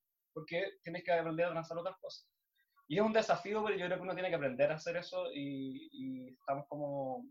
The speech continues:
bien lejos de llegar a una cultura más colaborativa en la escuela.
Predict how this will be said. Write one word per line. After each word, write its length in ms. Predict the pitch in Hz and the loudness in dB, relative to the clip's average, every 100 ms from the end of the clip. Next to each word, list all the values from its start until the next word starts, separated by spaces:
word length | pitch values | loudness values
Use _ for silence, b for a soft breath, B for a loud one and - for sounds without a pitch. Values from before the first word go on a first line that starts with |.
| - | -6
bien 220 | 143 170 | 0 2
lejos 260 | 190 196 175 | 2 2 0
de 80 | |
llegar 320 | 170 170 170 170 | 2 4 4 4
a 80 | 165 | 0
una 140 | 170 | -2
cultura 260 | 160 165 165 | -6 -2 -2
más 140 | 165 | 0
colaborativa 560 | 175 165 165 147 151 156 | 2 4 4 2 0 0
en 60 | |
la 120 | 165 170 | 2 0
escuela. 360 | - 151 - | -2 -6 -6